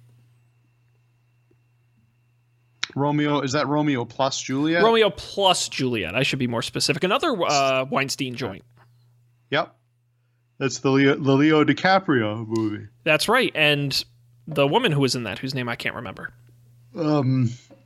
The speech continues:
Speaker 1: Oh, man. That's gonna kill me.
Speaker 2: See, the fun
Speaker 1: I
Speaker 2: thing is, I get to look it up while you're
Speaker 1: <laughs>
Speaker 2: stewing and trying to figure it out.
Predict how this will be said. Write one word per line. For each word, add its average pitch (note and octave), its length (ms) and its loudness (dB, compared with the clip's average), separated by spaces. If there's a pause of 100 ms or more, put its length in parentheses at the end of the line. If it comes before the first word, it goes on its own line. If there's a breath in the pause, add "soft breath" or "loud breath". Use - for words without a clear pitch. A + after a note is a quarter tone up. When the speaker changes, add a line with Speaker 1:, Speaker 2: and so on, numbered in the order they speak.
Speaker 1:
Oh, B2 880 2
man. A#2 460 0
That's A2+ 220 -2
gonna A2+ 120 2
kill A2+ 240 -2
me. G2+ 140 -2
Speaker 2:
See, G2 120 2
the A#3+ 80 -6
fun - 140 0
Speaker 1:
I - 40 0
Speaker 2:
thing C#4+ 140 0
is, F#3+ 200 2
I A#3 160 0
get A#3 160 0
to F#3+ 80 0
look F3 160 0
it F3 60 2
up E3+ 140 0
while C#3+ 160 4
you're C#3+ 480 2
Speaker 1:
<laughs> - 20 -
Speaker 2:
stewing F#3 600 2
and C#3+ 80 -4
trying C#3+ 260 -2
to C3 60 -4
figure C#3+ 440 -4
it C3 60 -2
out. A#2 400 -4